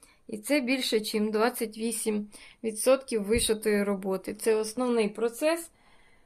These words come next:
Хочеться, щоб ви пока-, побачили цей кренік. Зараз я зйомку роблю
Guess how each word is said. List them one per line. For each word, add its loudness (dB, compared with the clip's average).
Хочеться, -12
щоб -6
ви -10
пока-, -10
побачили 0
цей 0
кренік. -2
Зараз 2
я 2
зйомку -4
роблю -4